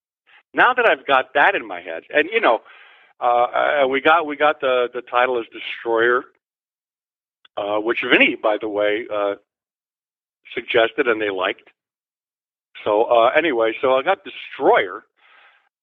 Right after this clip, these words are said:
and, uh, and I wanna make them look like superheroes, and I wanna show their costumes, and I want them to look larger than life. And this is all suggesting to me fantasy art. Fantasy art like Frank Frazetta does. Frank Frazetta being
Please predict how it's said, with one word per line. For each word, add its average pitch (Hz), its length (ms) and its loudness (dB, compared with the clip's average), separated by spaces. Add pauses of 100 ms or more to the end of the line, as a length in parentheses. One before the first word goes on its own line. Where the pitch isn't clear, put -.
and, 131 420 0
uh, 127 520 2
and 131 100 -2
I 127 60 0
wanna 156 240 0
make 160 180 -2
them 139 140 -6
look 143 140 -2
like 120 240 -2
superheroes, 139 640 0 (140)
and 117 140 -4
I - 20 -6
wanna 123 240 -4
show 147 220 -2
their 147 120 -2
costumes, 135 640 -4 (460)
and 123 140 2
I - 20 4
want 127 220 4
them 139 180 -6
to 147 60 -2
look 135 220 -2
larger 135 420 2
than 135 180 -4
life. 123 360 2 (400)
And 131 100 -4
this 131 160 -2
is 123 140 -8
all 170 240 4 (100)
suggesting 139 500 -6
to 127 120 -8
me 123 260 -4
fantasy 180 540 0
art. 165 280 2 (760)
Fantasy 147 520 -2
art 131 320 2
like 113 300 0 (160)
Frank 135 220 -2 (120)
Frazetta 113 480 0
does. 85 260 -6 (920)
Frank 135 200 2
Frazetta 123 460 2
being 113 380 -6